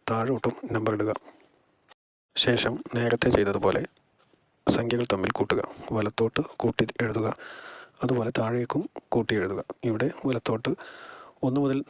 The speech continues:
നാല് വരെയുള്ള സംഖ്യകൾ കൂട്ടി പത്ത് എന്ന് നമുക്ക് ലഭിക്കും. അതുപോലെ താഴേക്ക് മൂന്ന് എന്ന് ലഭിക്കും. ഇപ്പോൾ നമുക്ക് കിട്ടിയ രണ്ട് ഉത്തരങ്ങൾ തമ്മിൽ, ഇവിടെ നമുക്ക്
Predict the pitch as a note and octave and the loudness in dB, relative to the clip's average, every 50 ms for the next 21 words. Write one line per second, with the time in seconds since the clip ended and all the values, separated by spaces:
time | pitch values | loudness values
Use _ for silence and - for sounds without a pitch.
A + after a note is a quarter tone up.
0 | - C3+ B2+ B2 B2 C#3 D3 C3+ B2 A#2+ A2+ - - - A2+ A#2 G#2+ G#2+ G#2+ - | -4 -2 -2 0 2 2 2 2 0 0 0 2 2 2 2 0 -2 -2 -4 -4
1 | - A2 - - C#3 - - - - - - - D3 _ - - C3 A#2 G#2+ A2+ | -4 -4 -4 -4 -6 -6 -8 -18 -14 -4 -2 -2 0 _ 2 2 2 2 2 -2
2 | A2 A2 - - D#3+ G#2+ G#2+ G#2 - - - - - - _ _ _ - _ _ | -4 -4 -4 -2 0 0 0 0 -2 -4 -6 -10 -20 -20 _ _ _ -20 _ _
3 | _ - - - - _ - - G#2 A2+ A2 G#2+ G#2+ B2 F#3+ - - - - - | _ -20 -20 -20 -20 _ -4 -2 0 2 4 4 2 2 -2 -4 -8 -6 -2 0
4 | A#2 A2+ A2+ A2+ A2 A#2 - - A#2 - - - A2+ A2+ A#2+ A#2+ A#2+ B2+ C3+ - | 0 2 2 0 -2 -2 0 -2 -2 -2 -2 -4 -2 0 0 0 0 0 -2 -4
5 | - - A#2+ A2 A2 A2 G#2+ - - - F#2+ - _ _ _ _ _ _ - _ | -2 -2 -2 0 0 0 0 0 -2 -4 -6 -6 _ _ _ _ _ _ -20 _
6 | _ _ - - _ _ _ _ _ _ _ _ - - C#3 - - D#3 D#3 D#3 | _ _ -20 -20 _ _ _ _ _ _ _ _ -4 -4 -2 2 4 4 6 6
7 | D3 C3 A#2 - - A#2+ - - - - - B2 - - - A2+ A2+ B2 - - | 4 2 0 0 0 -2 -2 -4 -6 -2 -2 -2 0 0 0 0 0 0 -2 -2
8 | - - A#2 A2 A2 A#2+ A#2 G#2+ - - A2 A#2 A2+ G#2+ G#2+ G2+ G2+ G2+ - - | -2 0 0 2 2 0 0 0 2 0 0 0 0 0 0 0 0 0 -2 -4
9 | - - G2 - - - C#3 A#2+ A#2+ B2 B2 A#2+ A#2+ A#2+ | -6 -8 -6 -4 0 0 2 2 2 2 0 0 0 0